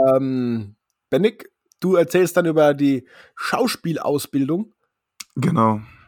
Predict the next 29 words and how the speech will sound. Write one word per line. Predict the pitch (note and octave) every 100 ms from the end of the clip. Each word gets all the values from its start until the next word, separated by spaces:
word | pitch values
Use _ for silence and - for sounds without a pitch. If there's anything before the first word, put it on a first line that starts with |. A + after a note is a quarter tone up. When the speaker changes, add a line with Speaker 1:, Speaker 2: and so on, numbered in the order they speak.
| _
Speaker 1:
Und | - C3
wie | C#3
es | D#3+
dazu | D#3 D3 C#3+
gekommen | C3 D3 E3+ F#3+
ist, | G3+ -
wie |
du | D3
dazu | C#3
reingekommen | C3 C3+ F3 E3 F3+
bist. | F3+ F#3 - _ _ _ _ _ _ _ _ _ _ _ _ _ _ _ _ _
Für | _ D#3
uns | D3+ C#3
Speaker 2:
Wird | C3 F3+
Speaker 1:
Zuhörer. | F3 D#3+ D#3
Speaker 2:
auf | B2+ -
ähnliche | C3+ D3+ C#3+ A2+
Art | A2+ A#2+
verstörend. | - A2 - G#2 G#2+ G2+ - _ _ _ _ _ _ _ _ -
Speaker 1:
<laughs> | - - D#3+ A2 B2+ - - _ _ _ D3 C3+ - - -
Ja, | B3+ -
bin | -
schon | E3
mal | F3+
gespannt, | - - A3+ F3 - - - -
was | F3 E3
da | F3
so | F3
abgeht. | F#3+ - D3 B2